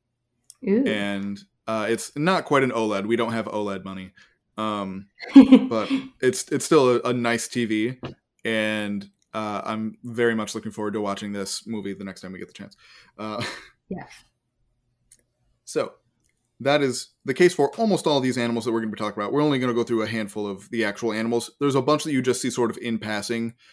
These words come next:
Speaker 2: that there's more detail on, on different things online or in, like, the bonus stuff on the director's cut D V D. We're not gonna go into too many of those. Um, but the one that we're gonna start with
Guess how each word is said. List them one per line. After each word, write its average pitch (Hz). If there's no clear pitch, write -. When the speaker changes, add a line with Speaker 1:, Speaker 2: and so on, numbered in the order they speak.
Speaker 2:
that 107
there's 117
more 110
detail 127
on, 117
on 110
different 107
things 110
online 196
or 107
in, 113
like, 110
the 104
bonus 117
stuff 113
on 117
the 104
director's 117
cut -
D 127
V 123
D. 131
We're 135
not 131
gonna 113
go 104
into 101
too -
many 95
of -
those. -
Um, 98
but 117
the 110
one 139
that 185
we're 151
gonna 135
start -
with 98